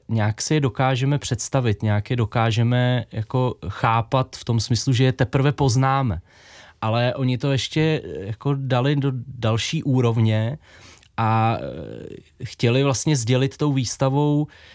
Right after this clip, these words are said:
témata, o kterých ani zatím nevíme, že bychom je měli poznat, nebo že bychom je měli někdy znát, jo? Že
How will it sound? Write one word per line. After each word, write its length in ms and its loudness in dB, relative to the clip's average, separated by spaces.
témata, 800 2
o 100 -4
kterých 600 -2
ani 220 0
zatím 420 2
nevíme, 520 2
že 140 0
bychom 300 -2
je 140 0
měli 340 2
poznat, 540 0
nebo 200 -2
že 120 -2
bychom 280 -4
je 120 2
měli 280 2
někdy 380 2
znát, 520 -2
jo? 240 -4
Že 120 -6